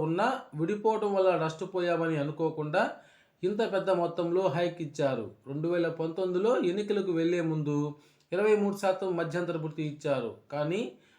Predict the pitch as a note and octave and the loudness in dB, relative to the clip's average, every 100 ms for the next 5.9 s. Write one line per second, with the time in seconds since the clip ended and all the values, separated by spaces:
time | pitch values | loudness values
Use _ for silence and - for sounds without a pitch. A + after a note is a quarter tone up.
0 | _ D#3+ D#3+ A3+ A3 - F#3+ F#3 E3 B2+ | _ -6 6 6 6 0 0 0 0 -4
1 | C3+ E3+ F3 E3 D#3+ D#3+ D#3 G3+ - E3+ | -6 -4 0 0 0 -4 -4 -4 -2 0
2 | D#3+ D#3 D#3 D3+ C3+ D3 D#3 E3 D#3 C#3 | 2 2 2 -2 -6 -6 -4 -4 -4 2
3 | D3+ D3+ D#3 D3+ C#3+ C#3+ C3 A#2+ A#2 G#2 | 0 0 -4 -2 -4 -2 -4 -4 -6 -10
4 | - A2+ B2 B2+ D3+ D3+ D3 D3+ C#3 C#3+ | -12 -10 -6 -4 -2 -4 -4 -6 -4 -2
5 | E3 E3 D3+ D3 D#3+ D#3+ D#3 D#3 F#3+ | 0 0 0 -2 -4 -6 -4 0 0